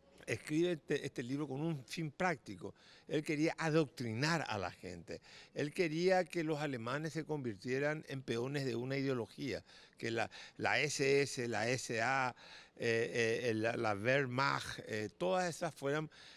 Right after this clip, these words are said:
herramientas, gente ideologizada. Por eso hace un gran trabajo doctrinario.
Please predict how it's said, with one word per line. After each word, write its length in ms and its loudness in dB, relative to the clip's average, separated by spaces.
herramientas, 640 0
gente 300 -4
ideologizada. 1040 0
Por 140 0
eso 180 2
hace 160 -4
un 120 -4
gran 260 -2
trabajo 460 -2
doctrinario. 920 -6